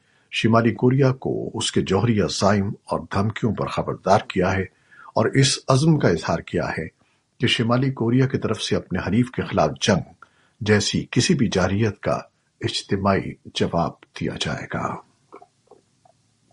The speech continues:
अफगानिस्तान की तामीर नौ के लिए खुसूसी इंस्पेक्टर जनरल जॉन एफ सॉप को अमरीकी ऐवान नुमाइंदगान की खारजा उमूर कमेटी के सामने शहादत देंगे। लेफ्टिनेंट जनरल समी सादात ने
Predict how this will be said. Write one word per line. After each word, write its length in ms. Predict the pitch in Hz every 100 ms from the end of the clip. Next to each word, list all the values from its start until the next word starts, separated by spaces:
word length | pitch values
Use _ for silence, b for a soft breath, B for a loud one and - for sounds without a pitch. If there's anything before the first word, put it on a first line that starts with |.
| _ _ _ - B B B B B -
अफगानिस्तान 600 | 127 156 170 - 190 196
की 120 | 143
तामीर 360 | 139 135 131
नौ 200 | 120 143
के 120 | 139 107
लिए 260 | 90 92
खुसूसी 600 | 143 - 127 135 127 110
इंस्पेक्टर 540 | 90 82 - 104 - -
जनरल 420 | - 110 113 - _ _ _ _ -
जॉन 500 | 85 95 123 139 - -
एफ 280 | 110 107 - -
सॉप 400 | - - 117 -
को 380 | - - - -
अमरीकी 480 | 107 101 107 113 139
ऐवान 260 | 107 92 92
नुमाइंदगान 640 | 87 87 90 85 90 117
की 380 | 98 - 69 - B B B B
खारजा 320 | - 117 123
उमूर 420 | 120 101 101 101 -
कमेटी 400 | 92 98 98 107
के 120 | -
सामने 560 | - 104 82 67 67 64 _
शहादत 520 | - - - - - - -
देंगे। 400 | - - - - - _ _ _ _ _ _ b b b b b b
लेफ्टिनेंट 560 | 104 131 135 151 165 147
जनरल 260 | 127 131 127
समी 340 | - 123 127
सादात 500 | 113 101 98 127 117
ने 180 | 98 85